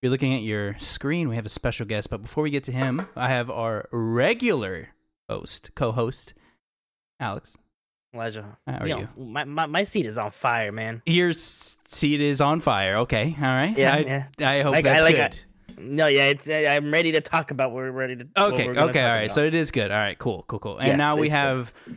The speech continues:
Speaker 1: with us today writer of V G U and host of the Players Club podcast, the one, the only, Emmett Watkins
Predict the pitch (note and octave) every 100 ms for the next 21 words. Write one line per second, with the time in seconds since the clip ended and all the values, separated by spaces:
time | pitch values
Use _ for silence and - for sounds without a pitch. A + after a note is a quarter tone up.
0 | - B2+ C#3 - B2+ - B2+ A2+ G#2 G#2
1 | G#2 A2+ F#3 B3 F3+ G2 - - - -
2 | _ - - _ _ G#2+ G#2 G#2+ G2+ G2+
3 | G#2+ A2 - E3+ C4+ E4+ E4+ - _ _
4 | _ _ _ _ - D3 D#3 - B2 A#2
5 | A2 A#2 A#2 A#2 - - A#2 C3+ D#3+ E3+
6 | - C3 C3 A#2+ B2 - F#2+ A2+ - -
7 | _ _ _ _ A2 G#2+ A#2 D#3 G#3+ A#3+
8 | _ _ _ _ - G#2+ A#2 B2+ A#2 F3
9 | A3 G2+ G1+ - - _ _ _ _ _
10 | _ _ _ - - - - _ _ _
11 | _ _ _ _ - - - - - -
12 | -